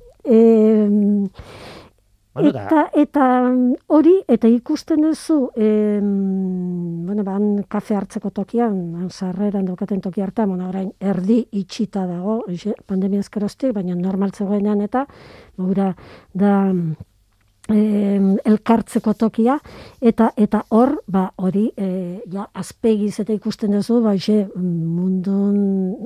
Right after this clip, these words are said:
Speaker 1: arraza,
Speaker 2: Bai,
Speaker 1: eh? Hainbat
Speaker 2: bai.
Speaker 1: arrazatako jendea
Speaker 2: Aha.
Speaker 1: dagoela, da,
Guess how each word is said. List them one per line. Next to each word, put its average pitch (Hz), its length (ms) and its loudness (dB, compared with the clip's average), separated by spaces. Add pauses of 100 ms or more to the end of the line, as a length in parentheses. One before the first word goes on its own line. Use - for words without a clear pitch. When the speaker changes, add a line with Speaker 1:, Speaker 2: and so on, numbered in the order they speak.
(260)
Speaker 1:
arraza, 208 520 -4 (240)
Speaker 2:
Bai, 180 220 -4
Speaker 1:
eh? 269 60 -4
Hainbat 240 340 2
Speaker 2:
bai. - 80 -2
Speaker 1:
arrazatako 226 640 -2
jendea 233 480 2
Speaker 2:
Aha. 127 260 -2 (160)
Speaker 1:
dagoela, 226 800 0
da, 196 180 -4